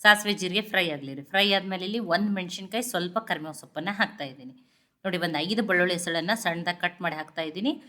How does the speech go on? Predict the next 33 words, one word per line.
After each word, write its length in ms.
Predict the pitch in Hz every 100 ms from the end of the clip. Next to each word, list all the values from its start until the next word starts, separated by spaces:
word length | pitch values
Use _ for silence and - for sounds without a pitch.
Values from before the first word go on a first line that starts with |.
| - _
ಅದನ್ನೂ 340 | 208 202 233 247
ಫ್ರೈ 200 | 247 208
ಮಾಡ್ಕೋತೀನಿ 440 | 170 147 147 143
ರೀ. 60 | 143
ಹಸಿ 280 | 190 202 311
ವಾಸನೆ 320 | 254 - 208
ಹೋದ್ರೆ 260 | 196 175
ಸಾಕ್ರಿ, 360 | 180 147 - 143
ಬೆಳ್ಳುಳ್ಳಿದೇನು 560 | 143 175 196 190 175 170
ಕಲರ್ 320 | 156 151 151
ಚೇಂಜ್ 240 | 160 147
ಆಗೋದು 220 | 143 143
ಬೇಡ. 160 | 143 151 277 - - -
ಬೆಳ್ಳುಳ್ಳಿ 340 | 196 226 247 269
ಕುಟ್ಟಿ 340 | 247 - 214
ಹಾಕ್ಬೇಡ್ರಿ, 400 | - 151 143 143
ಸಣ್ಣದಾಗಿ 500 | 143 175 190 185 185
ಕಟ್ 280 | 170 - -
ಮಾಡಿನೇ 360 | 165 156 180
ಹಾಕ್ರಿ. 380 | 294 196 - 139 - - _ _
ಈಗ 220 | 185 180 151
ಬೆಳ್ಳುಳ್ಳಿನೂ 460 | 147 147 156 180
ಫ್ರೈ 240 | 202 202 180
ಆಗಿದ್ರೆ 280 | 147 131
ಇಲ್ಲಿ 180 | 135 151
ಒಂದು 380 | 151 147 151 175
ಈರುಳ್ಳಿಯನ್ನು 560 | 156 156 156 151 156 240 -
ಸಣ್ಣದಾಗಿ 400 | 160 165 165 -
ಕಟ್ 220 | 147 -
ಮಾಡಿ 160 | 143
ಹಾಕ್ತಾ 300 | 190 247 247
ಇದ್ದೀನಿ. 300 | 165 131 127 - _ _ _ _ _ _ _ -
ನೋಡಿ, 180 | 139